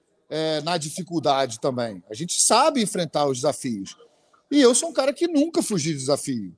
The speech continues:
É, eu sou um cara que sempre estive, é, à frente de, de, de projetos interessantes e projetos, é,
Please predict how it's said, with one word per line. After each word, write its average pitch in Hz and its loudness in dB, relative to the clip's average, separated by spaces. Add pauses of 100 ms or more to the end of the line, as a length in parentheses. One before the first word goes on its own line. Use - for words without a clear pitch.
(580)
É, 127 2
eu 139 0
sou 226 -2
um 240 -4
cara 196 2
que 285 -4
sempre 233 0
estive, 254 -2 (680)
é, 233 -2
à - 0
frente 214 2 (260)
de, 254 0
de, 220 0
de 190 -2
projetos 208 2
interessantes 240 0 (840)
e 233 0
projetos, 240 4
é, 233 2